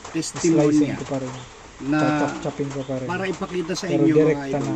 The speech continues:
Speaker 1: na
Speaker 2: Hindi ko na
Speaker 1: yung
Speaker 2: siya
Speaker 1: ginagawa nating
Speaker 2: palalambutin.
Speaker 1: proseso ay
Speaker 2: Sige,
Speaker 1: may
Speaker 2: idol,
Speaker 1: katotohanan
Speaker 2: pasensya na.
Speaker 1: talaga.
Speaker 2: Eh,
Speaker 1: Hindi siya ganun
Speaker 2: alam mo naman
Speaker 1: kahirap
Speaker 2: siguro ang
Speaker 1: gawin
Speaker 2: pakiramdam
Speaker 1: ang
Speaker 2: pag
Speaker 1: chicharon, mga idol.
Speaker 2: napoprostrate
Speaker 1: Actually,
Speaker 2: sa
Speaker 1: mga idol,
Speaker 2: ganito, eh.
Speaker 1: ah, may
Speaker 2: Siguro
Speaker 1: nagsasabi sa
Speaker 2: dinaanan
Speaker 1: comment
Speaker 2: din
Speaker 1: section
Speaker 2: naman
Speaker 1: na
Speaker 2: to.
Speaker 1: madaldal, madaldal daw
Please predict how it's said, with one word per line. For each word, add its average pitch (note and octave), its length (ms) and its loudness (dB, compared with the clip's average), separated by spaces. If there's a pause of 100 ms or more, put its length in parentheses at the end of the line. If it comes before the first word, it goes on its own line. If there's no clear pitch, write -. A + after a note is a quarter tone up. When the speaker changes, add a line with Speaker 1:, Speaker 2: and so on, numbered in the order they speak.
Speaker 1:
na A#2 140 -10 (600)
Speaker 2:
Hindi C#3 280 -4
ko D3 80 -6
na C#3+ 80 -2
Speaker 1:
yung D3 80 -2
Speaker 2:
siya D#3 160 4
Speaker 1:
ginagawa C3+ 320 2
nating - 0 -
Speaker 2:
palalambutin. C3 400 -4
Speaker 1:
proseso B2+ 400 -8 (160)
ay G#2+ 140 -10 (840)
Speaker 2:
Sige, D#3 200 -6
Speaker 1:
may D#3+ 120 4
Speaker 2:
idol, E3+ 200 2
Speaker 1:
katotohanan D#3+ 400 -2
Speaker 2:
pasensya D#3+ 200 -2 (160)
na. - 0 -
Speaker 1:
talaga. E3+ 220 -4 (300)
Speaker 2:
Eh, C#3+ 280 -4
Speaker 1:
Hindi C#3 200 4
siya D#3+ 200 0
ganun C#3+ 240 0
Speaker 2:
alam C3+ 80 -4
mo C#3 80 -4
naman C#3+ 240 -2
Speaker 1:
kahirap C#3+ 320 -4
Speaker 2:
siguro C#3+ 240 0
ang A2+ 160 -2
Speaker 1:
gawin A2 40 0
Speaker 2:
pakiramdam B2 280 -2
Speaker 1:
ang C3+ 120 -6
Speaker 2:
pag D3 200 -6
Speaker 1:
chicharon, C#3 400 -4
mga G2 240 -8
idol. F2 260 -12 (100)
Speaker 2:
napoprostrate D3 600 -6
Speaker 1:
Actually, G3+ 280 2
Speaker 2:
sa G3+ 40 0
Speaker 1:
mga F3+ 200 -2 (120)
idol, F3+ 240 2
Speaker 2:
ganito, E3+ 80 4
eh. D3+ 80 4
Speaker 1:
ah, C#3+ 160 -2
may C#3+ 80 -10 (160)
Speaker 2:
Siguro C#3+ 240 -8
Speaker 1:
nagsasabi D3+ 520 2
sa C#3 40 -2
Speaker 2:
dinaanan C#3+ 320 -2
Speaker 1:
comment C#3 240 0
Speaker 2:
din C#3 80 -2
Speaker 1:
section C#3 240 -4
Speaker 2:
naman C3 80 -4
Speaker 1:
na B2+ 80 -8
Speaker 2:
to. D3+ 80 -6
Speaker 1:
madaldal, B2 440 -8 (200)
madaldal B2 560 -8
daw A#2+ 160 -8